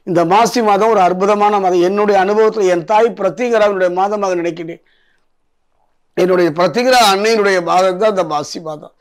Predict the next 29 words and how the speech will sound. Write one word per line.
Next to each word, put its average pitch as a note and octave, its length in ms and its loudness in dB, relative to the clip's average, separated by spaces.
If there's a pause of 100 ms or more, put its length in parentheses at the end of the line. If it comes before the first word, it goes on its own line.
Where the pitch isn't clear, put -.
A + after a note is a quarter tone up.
(120)
என் D#3+ 180 0
தாய் G#3 280 2
பிரத்யேகரை G3+ 600 -2
மனமார F#3 480 0
தியானித்து E3+ 580 -2 (580)
இந்த E3+ 220 0
மாசி A3+ 240 0
மாதத்துல, G#3 640 0
அதாவது G3 320 -2
சொன்னோம் F#3+ 260 -2
இல்லைங்களா, F3+ 420 0
மாசி G3 400 -6
கயிறு F#3+ 300 0
பாசி F3+ 340 -2
படியும் F3 320 -2
என்பது E3+ 280 -4
போல B3 360 -2 (320)
இந்த E3+ 200 -2
மாசி G3 300 0
மாதத்துல F#3 600 0
என் F3+ 220 -2
தாயை G#3+ 360 2
நினைத்து G3 360 -2
திருமங்கலையும் F#3 580 -2
சுட்டி D#3 300 -8
கொள்ளுங்கள். D#3+ 400 -10 (420)
உங்கள் D#3 220 -2
தாயின் G3 360 2
கையாலேயோ F3 680 0